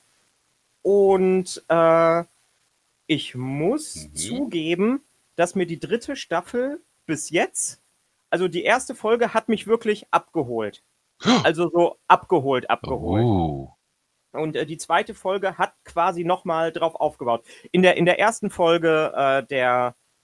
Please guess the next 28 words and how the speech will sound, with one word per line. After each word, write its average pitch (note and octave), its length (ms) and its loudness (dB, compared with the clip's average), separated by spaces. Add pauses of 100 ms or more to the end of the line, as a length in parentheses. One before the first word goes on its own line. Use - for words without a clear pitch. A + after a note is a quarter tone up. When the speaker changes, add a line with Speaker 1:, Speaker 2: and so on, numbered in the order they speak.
(160)
Speaker 1:
der, B2+ 160 -2
der, A#2+ 160 -2
der B2 200 -2
dritten D3 300 -8
Staffel - 380 -2
ist F#3 100 -4
sogar F3+ 180 2
eine E3+ 120 0
Folge A#3+ 340 -2
drin G#3 300 0
gewesen, F3+ 760 0
ähm, D#3 400 2 (600)
wo E3 120 2
Focko A#3 320 2
und F#3+ 120 2
ich - 140 -2
wahrscheinlich G3 540 2
vorm F3+ 180 0
Fernseher G#3+ 420 2
gesessen F#3 380 0
hätten F3 220 -2
und E3 120 -2
wir E3 80 2
hätten E3 240 -2
beide C3+ 280 4
feuchte B2 440 -2
Augen A2+ 300 -2
bekommen. A2 360 -4